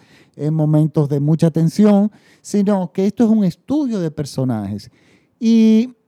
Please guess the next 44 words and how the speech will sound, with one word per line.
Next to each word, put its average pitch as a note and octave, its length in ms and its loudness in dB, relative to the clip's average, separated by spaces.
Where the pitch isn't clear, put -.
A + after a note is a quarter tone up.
de F3+ 160 0
m-, F#3 240 4
personajes F#3+ 480 2
muy G#3 220 4
específicos F#3+ 840 -2
que E3 140 -6
son E3+ 440 -4
los D#3 160 0
personajes D3 560 -2
del C#3+ 140 2
mundo C3 340 2
del A#2 180 -2
jazz. F#2+ 460 -14
Miren, G3 440 -2
en, G3+ 840 2
antes C#4+ 320 -2
de F4+ 60 -4
empezar G#3+ 360 -2
a G#3 40 0
hablar G3 200 2
de F#3+ 80 0
esta F#3 160 -4
miniserie, D3+ 540 -2
yo F#3 100 0
quiero E4 220 -4
remontarme F3+ 760 -4
a D3 40 -2
una D#3 200 -4
película C3 460 -6
que C#3+ 180 -6
de, C#3+ 220 -2
me D#3+ 160 0
los F3 160 2
re-, E3+ 180 -2
esta A3 220 -2
serie A#3 240 -2
me G3+ 120 0
la E3+ 120 0
recordó, C3 500 -6
sin E3 200 -6
ser A3+ 200 -2
plagio, D#3 400 -4
por A#2+ 160 -14
supuesto. B2+ 560 -6